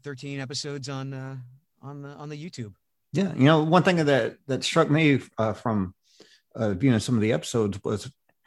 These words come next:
Speaker 2: I didn't think about this, like, you're able to get people from all over the country, right?
Speaker 1: Yes. Yeah, yeah.
Speaker 2: Which is ver-, really cool, really great idea. You know, so
Speaker 1: Yeah.
Speaker 2: you don't just get Nashville flavor. You got everybody, man, doing all
Speaker 1: I
Speaker 2: kinds
Speaker 1: did.
Speaker 2: of
Speaker 1: I,
Speaker 2: stuff, man.
Speaker 1: yeah, the second season I went, uh, I had a friend from Australia send me a song, this wonderful performer.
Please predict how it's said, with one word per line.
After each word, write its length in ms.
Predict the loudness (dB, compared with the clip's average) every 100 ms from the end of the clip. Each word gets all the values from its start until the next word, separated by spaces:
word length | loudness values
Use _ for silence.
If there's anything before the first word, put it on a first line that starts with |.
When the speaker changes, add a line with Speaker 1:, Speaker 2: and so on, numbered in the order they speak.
| _ -6
Speaker 2:
I 140 | 2 2
didn't 140 | 2
think 160 | 0 2
about 180 | 2 2
this, 240 | -4 -2
like, 260 | -2 -4 -8 _ -20 _ 4
you're 200 | 8 8
able 280 | 8 6 4
to 360 | 4 4 4
get 220 | 0 0
people 240 | -2 -4 0
from 160 | 4
all 120 | 6 4
over 120 | 2
the 80 | 2
country, 320 | 2 0 -12 _ _ _ _ _ _ _ -6
right? 240 | 0 0 2
Speaker 1:
Yes. 400 | 2 2 0 -6
Yeah, 200 | 0 2
yeah. 220 | 2 -2 -2
Speaker 2:
Which 160 | -2
is 80 | 0
ver-, 220 | 2 2 6
really 240 | 6 6
cool, 160 | 2 -4
really 260 | 0 4 4
great 320 | 4 -2 -2
idea. 380 | -6 -8 -10 -10 _ _
You 140 | -6
know, 60 | -4
so 180 | -2 0
Speaker 1:
Yeah. 80 | 2
Speaker 2:
you 60 |
don't 260 | 2 2 2
just 220 | -2 2
get 160 | 0 4
Nashville 420 | 4 2 -2 -8
flavor. 340 | -8 -6 8
You 120 | 8
got 180 | 10 8
everybody, 460 | 6 4 0 -2 -8
man, 260 | -10 -10 -12 -8
doing 220 | -2 4
all 160 | 4 6
Speaker 1:
I 40 |
Speaker 2:
kinds 160 | 6 4
Speaker 1:
did. 20 |
Speaker 2:
of 60 | 2
Speaker 1:
I, 20 |
Speaker 2:
stuff, 300 | -2 -10 -10
man. 160 | -14 -6
Speaker 1:
yeah, 120 | -2
the 80 | -2
second 320 | 0 -2 -2
season 280 | -2 -2 -2
I 60 | -2
went, 340 | -2 -6 -6
uh, 360 | -4 -4 -4 -8
I 40 |
had 120 | -12 -14
a 80 |
friend 340 | -14 -8 -8 -8
from 120 | -6
Australia 640 | -4 -4 -4 -6 -8 -10
send 220 | -10 -10 -10
me 60 |
a 40 | -10
song, 340 | -8 -10 -10
this 160 | -10 -10
wonderful 320 | -12 -14 -18
performer. 480 | -18 -16 -14 -14